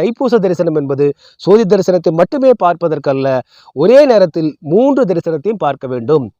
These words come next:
சந்திர, சூரிய, அக்கினி என்கிற மூன்று தரிசனத்தையும் பார்க்க வேண்டும். அப்ப இப்ப கட்டிக்கிற மண்டபம் எப்படி, எப்படி இருக்கு?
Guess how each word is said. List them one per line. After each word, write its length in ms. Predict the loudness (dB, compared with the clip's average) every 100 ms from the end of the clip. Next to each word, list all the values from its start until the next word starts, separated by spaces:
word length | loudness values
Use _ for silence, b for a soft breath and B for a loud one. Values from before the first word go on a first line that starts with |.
| _ _ _ _
சந்திர, 420 | -4 0 4 4
சூரிய, 440 | 4 0 2 0
அக்கினி 460 | 0 -4 -4 -2 -2
என்கிற 380 | -4 -6 -2 -2 -2
மூன்று 360 | -2 0 0
தரிசனத்தையும் 540 | -2 -4 -6 -6 -8 0
பார்க்க 280 | 0 0
வேண்டும். 380 | -6 -4 -4 -4 -10 B B
அப்ப 220 | -8 -2 -2
இப்ப 240 | 0 0
கட்டிக்கிற 260 | 0 0 0
மண்டபம் 360 | 0 0 0
எப்படி, 300 | 0 0 0
எப்படி 200 | 0 2
இருக்கு? 420 | 0 0 0 0